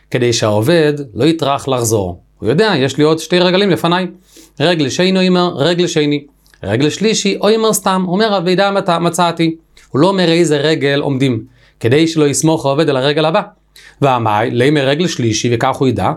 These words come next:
עונה הגימורא דלא עושה לה החלופה בשני. אולי הוא לא ישמע טוב, הוא ידמיין שהוא שמע שני, באמת הוא אמר שלישי, לכן אומרים שלא יאמר כלום. ואז הוא יודע, אם לא אמרו כלום, זאת אומרת שכבר הזדמנות אחרונה, אני צריך מיד לחזור אם אני אמצא שזה שלי,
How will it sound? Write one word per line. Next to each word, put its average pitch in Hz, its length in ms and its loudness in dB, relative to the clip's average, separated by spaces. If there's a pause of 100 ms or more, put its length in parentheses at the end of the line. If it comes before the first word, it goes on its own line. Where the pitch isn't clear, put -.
(300)
עונה 110 220 -2
הגימורא 147 380 0
דלא 151 240 0
עושה 185 260 0
לה 156 120 2
החלופה 170 320 0
בשני. 131 460 0 (280)
אולי 180 120 2
הוא 180 80 2
לא 175 60 2
ישמע 170 300 0
טוב, 180 480 0
הוא 147 140 2
ידמיין 165 560 0 (240)
שהוא - 180 0
שמע 135 320 -2
שני, 208 340 2
באמת 156 200 0
הוא 151 80 0
אמר 147 180 -2
שלישי, 196 460 -2 (320)
לכן 202 240 -4
אומרים 208 300 -4 (360)
שלא 151 220 -4
יאמר 165 360 -2
כלום. 156 320 -2
ואז 110 160 -6
הוא 131 60 -2
יודע, 147 180 0
אם 123 180 0
לא 139 100 2
אמרו 151 260 0
כלום, 233 220 0
זאת 170 100 -4
אומרת 185 240 -2
שכבר 147 180 -4
הזדמנות 143 400 0
אחרונה, 190 380 -2 (340)
אני 131 120 -2
צריך 165 240 0
מיד 156 240 0
לחזור 143 380 0
אם 151 40 0
אני 135 140 -2
אמצא 151 260 -2
שזה 123 260 -6
שלי, 202 360 -2